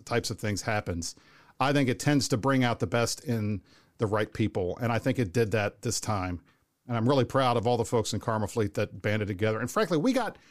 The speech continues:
we got donations from folks outside Karma Fleet. We got donations from folks in Brave.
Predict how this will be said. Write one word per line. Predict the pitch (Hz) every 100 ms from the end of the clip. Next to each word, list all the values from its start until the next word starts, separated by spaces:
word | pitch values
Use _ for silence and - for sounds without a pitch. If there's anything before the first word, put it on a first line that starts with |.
| - _ _
we | 208
got | 226 202
donations | 196 185 185 180 165
from | 180
folks | 170 180 - -
outside | 220 240 - 147
Karma | - 131 104
Fleet. | - 101
We | 156
got | 196 202
donations | 190 175 165 165 -
from | 139
folks | - 123 -
in | 104
Brave. | 92 98 131 190